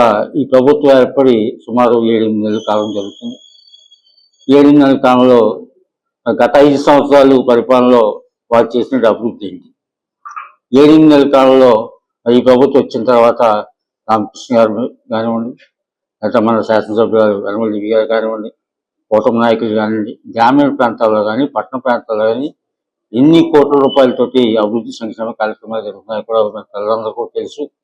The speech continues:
వాళ్ళు గమనిస్తున్నారు. మరి అందులో భాగంగానే ఇవాళ మేము కూడా ప్రజలతో ఎన్నికైనటువంటి కౌన్సిలర్లుగా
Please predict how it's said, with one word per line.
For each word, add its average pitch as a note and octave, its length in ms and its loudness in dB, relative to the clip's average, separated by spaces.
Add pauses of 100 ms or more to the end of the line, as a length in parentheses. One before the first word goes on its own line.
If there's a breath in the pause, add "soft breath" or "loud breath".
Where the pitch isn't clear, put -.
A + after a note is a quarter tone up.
(140)
వాళ్ళు G#2 360 -4
గమనిస్తున్నారు. B2+ 720 -2 (500)
మరి A2 140 -2
అందులో B2+ 300 4
భాగంగానే C3+ 520 2
ఇవాళ A#2 440 2 (480)
మేము C#3+ 260 4
కూడా C3+ 420 2 (540)
ప్రజలతో C3 320 2
ఎన్నికైనటువంటి A#2+ 840 2
కౌన్సిలర్లుగా A#2+ 680 0